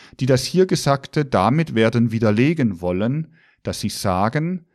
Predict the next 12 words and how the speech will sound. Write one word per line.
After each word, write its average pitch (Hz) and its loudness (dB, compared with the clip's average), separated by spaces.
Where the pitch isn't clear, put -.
Menageriebesitzer 131 2
zum 113 -2
Beispiel 104 0
wissen, 151 -2
wie 131 -4
individuell 156 0
einzelne 147 0
Tiere 120 -2
derselben 123 2
Gattung 117 -2
sich 127 -4
unterscheiden. 98 -6